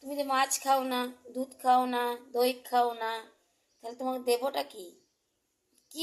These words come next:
দেবো তোমাকে? বলো। এটা ছাড়ো, এটা ছাড়ো, ছাড়ো, ছাড়ো। ছাড়ো, কেমন হাতটা ধরে দাঁড়িয়ে আছে। দেখো, এই বিড়ালটা কিন্তু আমার পোষা বিড়াল নয়, কিন্তু তাও এত গা ঘেঁষবে, আর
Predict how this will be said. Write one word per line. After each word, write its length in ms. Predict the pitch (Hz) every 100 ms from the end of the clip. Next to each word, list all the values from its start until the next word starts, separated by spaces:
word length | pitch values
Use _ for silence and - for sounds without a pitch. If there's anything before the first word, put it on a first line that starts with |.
| 302
দেবো 180 | 294 240
তোমাকে? 440 | 233 220 202 202 180 170 _ _ _ 233
বলো। 240 | 262 233 - - _ _ _ _ _ _ _ _
এটা 140 | 220 247
ছাড়ো, 160 | 262 262
এটা 100 | 254 254
ছাড়ো, 160 | 247 226 254
ছাড়ো, 180 | 254 233 -
ছাড়ো। 300 | 254 294 311 254 190 - _ _ _ _ _ _ _ -
ছাড়ো, 280 | 208 208 226
কেমন 180 | 226 226 202
হাতটা 260 | 196 - 214
ধরে 140 | 220 214
দাঁড়িয়ে 320 | 196 190 220 220
আছে। 160 | 262 294 _ _ _ _ _ _ _ _ _ _ _ _ _ _ _ 202
দেখো, 240 | 202 202 190 _ _ _ -
এই 240 | - 220
বিড়ালটা 360 | 214 233 233 254 262
কিন্তু 160 | 262 247
আমার 160 | 240 247
পোষা 300 | 226 220 247 233
বিড়াল 220 | 226 202 196
নয়, 180 | 180 175 - _ _ _ _ _ -
কিন্তু 280 | 240 247 294 -
তাও 200 | 233 247 262 196
এত 140 | 196 277 269 -
গা 140 | 226 233 233
ঘেঁষবে, 460 | 240 240 233 214 185 - - _ _ _ _
আর 120 | -